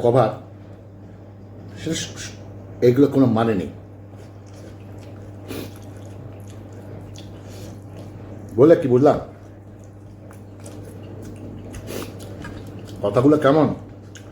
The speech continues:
আজকে? আহ, কথা বলতে বলতে খেয়ে নিলাম, ঠিক আছে না? চলো, ভিডিওটা খাওয়া শেষ, ভিডিও শেষ।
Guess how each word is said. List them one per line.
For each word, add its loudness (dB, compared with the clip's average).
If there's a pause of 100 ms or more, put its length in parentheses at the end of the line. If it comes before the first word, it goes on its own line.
(420)
আজকে? 8 (2500)
আহ, 8 (2500)
কথা 4
বলতে 8
বলতে 6
খেয়ে 6
নিলাম, 6 (920)
ঠিক 0
আছে 4
না? 8 (2250)
চলো, 12 (920)
ভিডিওটা 8 (380)
খাওয়া 6
শেষ, 8 (100)
ভিডিও 8
শেষ। 2